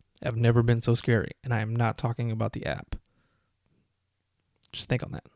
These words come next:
So those are just my suggestions. Obviously, this is not a comprehensive list. This is just the books I've read and know to be tried and true,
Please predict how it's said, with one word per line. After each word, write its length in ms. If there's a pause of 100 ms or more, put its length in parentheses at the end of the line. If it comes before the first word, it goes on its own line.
(1300)
So 340
those 200
are 100
just 200
my 440
suggestions. 960 (380)
Obviously, 320
this 100
is 140
not 160
a 60
comprehensive 720
list. 460
This 160
is 160
just 300 (360)
the 80
books 360
I've 320
read 600
and 640 (280)
know 240
to 80
be 140
tried 300
and 100
true, 520